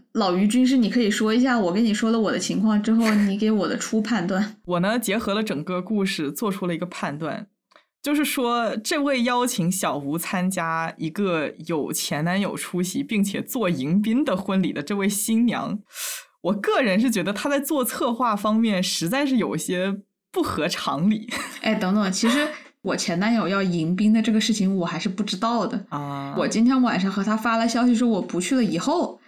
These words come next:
Speaker 1: 他告诉我，哎，你如果要是介意，我让，嗯，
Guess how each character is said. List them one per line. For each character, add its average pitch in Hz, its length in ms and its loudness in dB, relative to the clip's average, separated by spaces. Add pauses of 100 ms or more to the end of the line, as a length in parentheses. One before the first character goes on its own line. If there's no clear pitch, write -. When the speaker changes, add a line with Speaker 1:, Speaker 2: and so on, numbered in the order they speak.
Speaker 1:
他 - 120 -6
告 220 220 2
诉 208 160 0
我， 147 240 -4 (340)
哎， 196 220 2
你 220 140 6
如 190 180 2
果 220 140 4
要 208 100 4
是 226 160 2
介 226 220 2
意， 220 220 4
我 175 220 0
让， 185 440 0 (380)
嗯， 170 460 -2